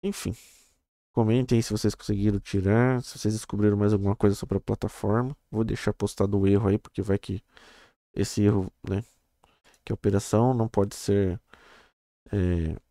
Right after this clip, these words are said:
até vou traduzir aqui, cara, mas é que a operação não pode ser tra-, é, concluída, né, ó, não pode ser realizado durante o win drops.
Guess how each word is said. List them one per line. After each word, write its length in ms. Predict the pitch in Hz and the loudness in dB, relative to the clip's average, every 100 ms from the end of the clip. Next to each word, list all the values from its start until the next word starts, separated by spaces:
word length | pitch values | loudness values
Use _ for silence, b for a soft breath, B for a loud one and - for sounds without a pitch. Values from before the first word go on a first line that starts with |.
| - | -14
até 180 | - - | -4 -2
vou 140 | 233 | -2
traduzir 480 | 208 208 165 143 131 | -2 -4 -4 -4 -4
aqui, 240 | 131 - 123 | -4 -8 -6
cara, 180 | 110 | -4
mas 160 | 107 117 | 0 0
é 160 | 131 131 | 0 -2
que 140 | - | -6
a 40 | - _ - | -10 _ -16
operação 400 | - 131 123 139 | -4 0 0 -2
não 120 | 143 | -6
pode 300 | - 151 131 | -4 -4 -2
ser 200 | - 127 | -6 -6
tra-, 240 | - 117 - | -4 -6 -6
é, 440 | 107 98 87 82 - _ _ - | -8 -6 -8 -10 -16 _ _ -8
concluída, 500 | 123 123 - 117 127 | -8 -6 -2 -2 0
né, 160 | 107 107 | 0 0
ó, 120 | 95 _ b b - | -2 _ b b -6
não 140 | 110 110 | 0 4
pode 180 | 120 - | 4 6
ser 100 | 123 | 6
realizado 540 | 123 120 107 113 139 | 6 6 6 6 6
durante 520 | 135 123 110 120 - | 6 6 6 4 0
o 20 | |
win 160 | 131 139 | -2 -2
drops. 560 | 117 92 - - - | -2 -2 -6 -14 -18